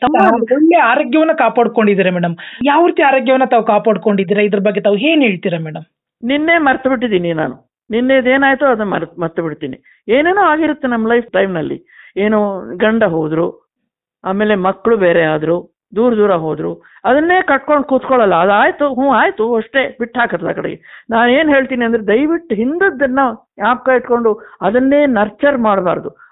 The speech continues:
Speaker 2: ಅದನ್ನೇ ದೊಡ್ಡದು ಮಾಡ್ಕೋಬಾರ್ದು. ಇವಾಗ ಕಾಯಿಲೆ ಬಂತು, ಅಯ್ಯೋ ನಂಗ್ ಕಾಯಿಲೆ, ಅಯ್ಯೋ ನಂಗ್ ಕಾಯಿಲೆ, ಅಯ್ಯೋ, ಅದು ಮಾತ್ರ ಮಾಡ-, ಬರುತ್ತೆ ಕಾಯಿಲೆ ಇರುತ್ತೆ, ಏನ್ ಮಾಡಕ್ಕಾಗತ್ತೆ?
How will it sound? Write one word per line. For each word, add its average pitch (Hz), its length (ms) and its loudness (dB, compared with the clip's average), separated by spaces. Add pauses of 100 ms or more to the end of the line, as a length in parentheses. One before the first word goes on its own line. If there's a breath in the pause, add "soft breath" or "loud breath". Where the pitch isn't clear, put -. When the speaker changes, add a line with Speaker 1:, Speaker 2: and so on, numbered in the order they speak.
Speaker 2:
ಅದನ್ನೇ 262 500 2
ದೊಡ್ಡದು 220 300 2
ಮಾಡ್ಕೋಬಾರ್ದು. 170 560 -2
ಇವಾಗ 233 200 2
ಕಾಯಿಲೆ 233 380 2
ಬಂತು, 202 300 -2
ಅಯ್ಯೋ 214 460 0
ನಂಗ್ 214 220 0
ಕಾಯಿಲೆ, 170 260 2
ಅಯ್ಯೋ 220 340 2
ನಂಗ್ 208 200 -2
ಕಾಯಿಲೆ, 170 260 -2
ಅಯ್ಯೋ, 196 420 -4
ಅದು 196 200 0
ಮಾತ್ರ 220 340 0
ಮಾಡ-, 185 240 0
ಬರುತ್ತೆ 370 380 0
ಕಾಯಿಲೆ 285 380 2
ಇರುತ್ತೆ, 269 280 -4
ಏನ್ 359 140 -2
ಮಾಡಕ್ಕಾಗತ್ತೆ? 220 680 -4